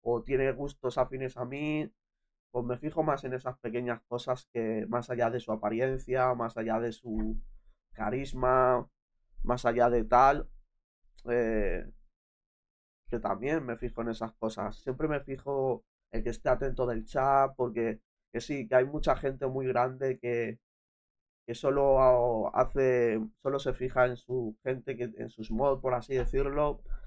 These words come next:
y, y a lo mejor, eh, hay chat que yo lo he visto, que hay mil personas y a lo mejor tienen un chat parado, pero ¿qué es esto, bro? Hay que estar con el chat activo, interactuando,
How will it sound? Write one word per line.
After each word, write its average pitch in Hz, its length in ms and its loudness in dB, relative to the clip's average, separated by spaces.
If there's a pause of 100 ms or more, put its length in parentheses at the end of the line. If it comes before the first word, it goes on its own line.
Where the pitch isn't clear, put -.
(360)
y, 120 680 0 (320)
y 131 80 2
a 120 60 6
lo 120 100 6
mejor, 139 800 4
eh, 120 580 2 (560)
hay 131 200 2
chat 143 320 2
que 127 140 0
yo 123 560 4
lo 117 100 0
he 110 40 0
visto, 120 340 -4
que 110 80 0
hay 135 320 -2 (220)
mil 139 240 -8
personas 147 720 2 (420)
y 120 80 -4
a - 20 0
lo 113 100 2
mejor 123 300 -2
tienen 160 200 -2
un 139 160 -6
chat 113 240 -6
parado, - 600 -2
pero - 240 -8
¿qué 127 80 -14
es 139 120 -16
esto, 151 420 -4
bro? - 300 -2
Hay 117 100 -2
que 147 60 -8
estar 139 280 -6
con 135 140 -4
el 113 160 -4
chat - 180 -8
activo, 135 920 -2
interactuando, 131 1160 -4